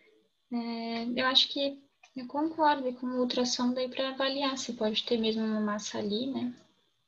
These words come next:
Ou algum outro sinal. A gente não vê mais nenhum sinal de processo obstrutivo, né? Assim, geralmente quando a gente vê esse sinal de cascalho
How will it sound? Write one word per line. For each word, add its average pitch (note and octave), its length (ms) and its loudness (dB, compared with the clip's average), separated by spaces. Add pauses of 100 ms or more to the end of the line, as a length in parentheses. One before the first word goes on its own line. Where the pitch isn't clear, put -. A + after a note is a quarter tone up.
(300)
Ou A#3 180 0
algum A#3 300 -2
outro A#3 240 -4
sinal. A#3 480 2
A - 520 -12
gente B3 180 6
não D4 100 6
vê D4 100 8
mais D4+ 240 8
nenhum D4 360 8
sinal D#4+ 340 8
de D#4+ 120 2
processo D4+ 480 2
obstrutivo, D4 800 2
né? A3 280 4 (280)
Assim, A#3 480 -2 (200)
geralmente A#3+ 420 8
quando B3 120 4
a A#3+ 40 10
gente A#3+ 180 8
vê A#3+ 280 10
esse A#3 320 4
sinal A3 400 0
de G3+ 340 0 (200)
cascalho G3+ 1000 0